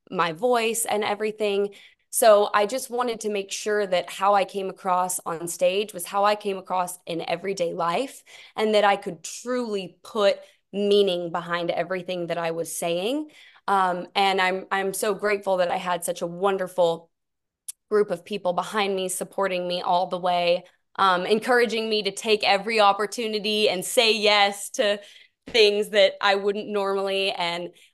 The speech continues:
I think it really provided me with, um, a lot of insight into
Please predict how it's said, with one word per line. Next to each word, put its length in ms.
I 80
think 240
it 220
really 300
provided 560
me 200
with, 300
um, 460
a 80
lot 460
of 280
insight 920
into 640